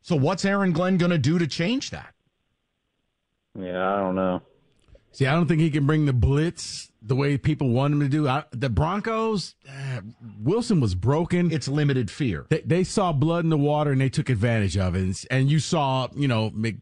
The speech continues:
Speaker 3: I mean, uh, not McVay, but the, uh, the coach, Broncos coach, had the meltdown on the sideline, and then next thing you know, Russell's gone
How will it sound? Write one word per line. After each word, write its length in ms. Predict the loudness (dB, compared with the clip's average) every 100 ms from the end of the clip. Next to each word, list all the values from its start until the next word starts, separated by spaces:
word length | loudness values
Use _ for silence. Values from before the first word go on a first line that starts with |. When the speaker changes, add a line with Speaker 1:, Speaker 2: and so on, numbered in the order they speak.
| -8
Speaker 3:
I 80 | -4
mean, 220 | -2 -2
uh, 120 | -2 -2
not 180 | -4
McVay, 420 | -6 -14 -12 -8 -6
but 140 | -6
the, 140 | -8 -6
uh, 300 | -4 -2 -4
the 140 | -8
coach, 440 | -10 -8 -8 -8 -20 -8
Broncos 380 | -4 -4 -4 -4
coach, 380 | -2 -2 -4 -12 _ _ -6
had 140 | -2
the 60 | 2
meltdown 720 | 2 2 0 0 2 0 0
on 120 | 0 0
the 60 |
sideline, 500 | 0 0 0 0 2
and 80 | 2
then 220 | 0 -2 -4
next 220 | -6 -2
thing 100 | 0
you 80 | 2
know, 220 | 2 0
Russell's 400 | 0 -2 -2 -2
gone 560 | 0 2 0 0 -4 -8